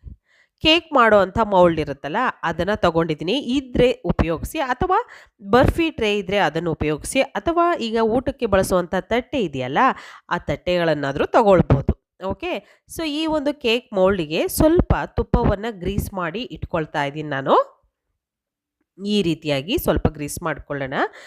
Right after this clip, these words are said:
ತುಪ್ಪವನ್ನ ಹಚ್ಚಿ ನಾವು ಒಂದ್ ಕಡೆ ಇಟ್ಕೋಬೇಕು. ಮತ್ತೆ ಇದಕ್ಕೆ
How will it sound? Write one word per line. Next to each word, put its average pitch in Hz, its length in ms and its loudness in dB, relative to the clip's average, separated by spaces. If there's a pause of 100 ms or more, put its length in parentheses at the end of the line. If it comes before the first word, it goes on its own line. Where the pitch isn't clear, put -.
(260)
ತುಪ್ಪವನ್ನ 370 420 0
ಹಚ್ಚಿ 247 540 -2
ನಾವು 190 420 2
ಒಂದ್ 175 180 0
ಕಡೆ 170 260 -2
ಇಟ್ಕೋಬೇಕು. - 520 -2
ಮತ್ತೆ 320 340 -2
ಇದಕ್ಕೆ 277 360 -2